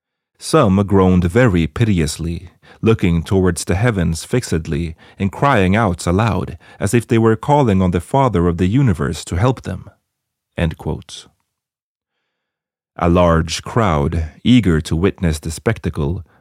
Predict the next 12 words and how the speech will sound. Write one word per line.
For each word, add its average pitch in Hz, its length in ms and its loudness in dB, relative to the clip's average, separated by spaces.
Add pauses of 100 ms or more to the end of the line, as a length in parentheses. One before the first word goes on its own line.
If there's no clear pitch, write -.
met 98 240 0
the - 100 -6
crew 101 320 -2
and 90 140 -6
captives. - 680 -8 (1400)
Among 120 340 4
those 87 240 2
present 87 540 -2
was 82 180 -2
Prince 82 360 -2
Henry 92 360 0
himself, 82 760 -4